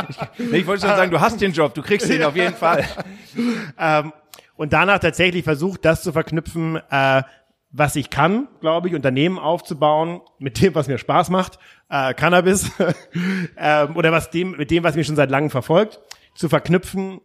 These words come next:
Speaker 2: Und, äh, das habe ich dann tatsächlich zweitausendachtzehn getan,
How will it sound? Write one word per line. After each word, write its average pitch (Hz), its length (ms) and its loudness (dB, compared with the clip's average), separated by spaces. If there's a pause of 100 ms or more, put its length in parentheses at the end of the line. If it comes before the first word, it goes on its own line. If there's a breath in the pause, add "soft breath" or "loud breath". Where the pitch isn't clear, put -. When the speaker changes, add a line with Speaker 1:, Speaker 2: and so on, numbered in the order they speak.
Speaker 2:
Und, 151 400 2
äh, 135 120 2
das 120 160 -2
habe 151 160 2
ich 143 60 0
dann 147 140 0
tatsächlich 147 500 -2
zweitausendachtzehn 131 1200 -2
getan, 165 400 2